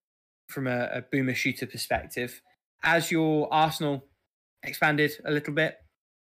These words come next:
um, and as the enemy variety expanded with it, the game becomes more confident to challenge you,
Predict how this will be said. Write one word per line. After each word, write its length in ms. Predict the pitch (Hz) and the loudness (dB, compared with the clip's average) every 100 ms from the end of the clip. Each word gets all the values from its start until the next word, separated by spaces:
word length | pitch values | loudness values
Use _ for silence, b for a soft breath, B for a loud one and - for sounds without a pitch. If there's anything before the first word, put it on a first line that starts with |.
| _ _ - | _ _ -2
um, 440 | 131 127 123 120 - | 2 2 2 -2 -2
and 100 | 139 | 2
as 180 | 139 - | 2 2
the 260 | 139 131 139 | 0 0 0
enemy 260 | 143 139 | 2 2
variety 960 | 127 127 127 135 151 151 - 147 135 - _ _ _ _ _ _ _ _ _ _ _ _ 156 | 0 0 4 4 6 4 2 0 0 -6 _ _ _ _ _ _ _ _ _ _ _ _ -6
expanded 540 | 147 - 151 139 131 | -6 0 0 0 -2
with 200 | 139 160 | 0 2
it, 240 | 165 - _ _ _ _ _ _ _ _ _ _ _ - | 2 0 _ _ _ _ _ _ _ _ _ _ _ -8
the 120 | 147 | -6
game 280 | 143 156 160 | 2 4 4
becomes 380 | 147 165 151 147 | 2 2 0 2
more 140 | 139 | -2
confident 640 | - 147 143 139 131 113 - | 2 0 0 -4 -6 -6 -12
to 120 | - | -6
challenge 460 | - 143 135 135 | 2 2 4 2
you, 260 | 135 127 123 | 2 2 0